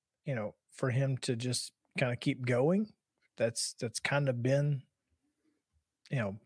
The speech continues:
the way the Titans have handled D U Is, um,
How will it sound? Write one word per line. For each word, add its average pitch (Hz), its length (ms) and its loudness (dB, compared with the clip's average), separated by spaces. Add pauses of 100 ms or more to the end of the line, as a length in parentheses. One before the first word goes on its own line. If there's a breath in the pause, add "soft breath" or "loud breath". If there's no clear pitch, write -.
(140)
the 131 120 0
way 135 160 6
the 131 100 0
Titans 135 340 0
have 113 120 -4
handled 143 380 4
D 135 100 4
U 147 260 6
Is, 160 400 2 (840 loud breath)
um, 120 600 4